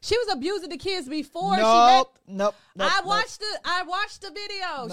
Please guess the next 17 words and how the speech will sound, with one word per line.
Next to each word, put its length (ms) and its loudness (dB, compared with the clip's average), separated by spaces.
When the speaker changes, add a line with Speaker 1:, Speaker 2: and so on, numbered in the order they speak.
Speaker 2:
Nope. 40 -2
Speaker 1:
was 100 -4
abusing 540 -6
the 80 -10
Speaker 2:
Nope. 80 -16
Speaker 1:
kids 540 -6
Speaker 2:
What 100 2
do 60 -4
you 80 -8
call 240 2
Speaker 1:
before. 100 -2
Speaker 2:
abuse? 340 -6
Because 320 -10
spanking 500 -8
children 500 -6
is 160 -10
legal. 500 -8